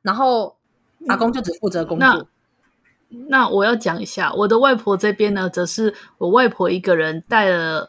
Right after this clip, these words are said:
Speaker 2: 呃，六个小孩。
Speaker 1: 哇塞。
Speaker 2: 然后呢，阿公只是，阿公只是去打零工跟赌博，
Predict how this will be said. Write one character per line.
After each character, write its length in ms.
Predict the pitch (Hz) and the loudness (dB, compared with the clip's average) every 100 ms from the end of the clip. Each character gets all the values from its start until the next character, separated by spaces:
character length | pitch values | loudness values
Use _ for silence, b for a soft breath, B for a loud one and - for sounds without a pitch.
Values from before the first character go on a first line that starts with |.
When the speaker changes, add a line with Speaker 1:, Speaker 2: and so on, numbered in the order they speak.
| - | -8
Speaker 2:
呃， 320 | 190 - - | -6 -4 -6
六 240 | 214 302 214 | 0 4 6
个 120 | 185 | 4
小 200 | 175 156 | 0 -6
孩。 140 | - | -2
Speaker 1:
哇 100 | 220 | -2
塞。 340 | - - 175 175 - | -2 -2 -2 -2 -4
Speaker 2:
然 100 | 170 | 2
后 120 | 226 | 2
呢， 80 | 196 | 4
阿 100 | 180 | 2
公 200 | 240 240 | 4 4
只 100 | 226 | 4
是， 160 | 180 254 | 0 2
阿 160 | 240 202 | 4 4
公 180 | 262 | 4
只 140 | 240 180 | 2 0
是 40 | |
去 100 | 208 | -4
打 180 | - 160 | 2 2
零 200 | 160 175 | 2 -4
工 260 | 185 196 196 | 0 0 2
跟 280 | 196 196 208 | 2 2 -2
赌 200 | - 165 | -4 -8
博， 300 | - - - | -8 -14 -14